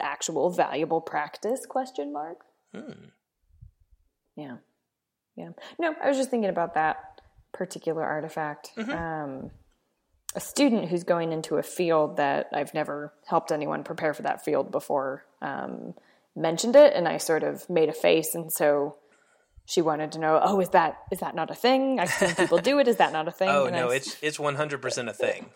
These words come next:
Speaker 2: Um,
Speaker 1: Mm-hmm.
Speaker 2: yeah.
Speaker 1: No, and I've, yeah, I've seen it before. Um, I just have never seen it used effectively, and I've been on the hiring side
Speaker 2: Mm-hmm.
Speaker 1: of, of many
Speaker 2: Oh, totally.
Speaker 1: committees, actually.
Speaker 2: Yeah, well, and
Speaker 1: Um,
Speaker 2: I, I think, too, um,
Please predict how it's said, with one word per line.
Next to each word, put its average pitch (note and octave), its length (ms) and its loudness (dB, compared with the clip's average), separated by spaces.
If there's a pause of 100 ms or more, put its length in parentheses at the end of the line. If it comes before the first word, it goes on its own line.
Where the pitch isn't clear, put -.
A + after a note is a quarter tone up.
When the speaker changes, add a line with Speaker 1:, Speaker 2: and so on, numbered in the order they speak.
(100)
Speaker 2:
Um, F#3 380 -6
Speaker 1:
Mm-hmm. D#3 580 -10
Speaker 2:
yeah. - 80 -4
Speaker 1:
No, F4+ 120 6
and C4+ 100 6
I've, C4+ 220 0
yeah, A#3 180 2
I've F3+ 180 0
seen B3 320 -2
it - 120 -2
before. C#3+ 580 -4 (120)
Um, C#3 520 -10 (460)
I F#3 80 2
just F3+ 200 -6
have F#3+ 140 -4
never E3 340 0
seen E3+ 300 -4
it D#3+ 140 -6
used D3+ 340 -4
effectively, D#3 560 2
and C#3+ 140 -2
I've F3 200 -4
been E3+ 200 0
on G3 300 -4
the D#3+ 80 0
hiring D3+ 500 -4
side - 460 -10 (240)
Speaker 2:
Mm-hmm. A3+ 200 -10
Speaker 1:
of, D#3 480 0
of D#3+ 200 -8
many F3 240 -4
Speaker 2:
Oh, - 20 -8
totally. E3+ 240 -6 (160)
Speaker 1:
committees, - 220 -12
actually. A#1 540 -12 (380)
Speaker 2:
Yeah, B2 380 -8
well, A#3 200 -6
and F3+ 240 -10
Speaker 1:
Um, - 60 -14
Speaker 2:
I, E3 160 -14 (200)
I C#3+ 60 -12
think, D#3+ 480 -12
too, A2+ 580 -6
um, A2+ 580 -10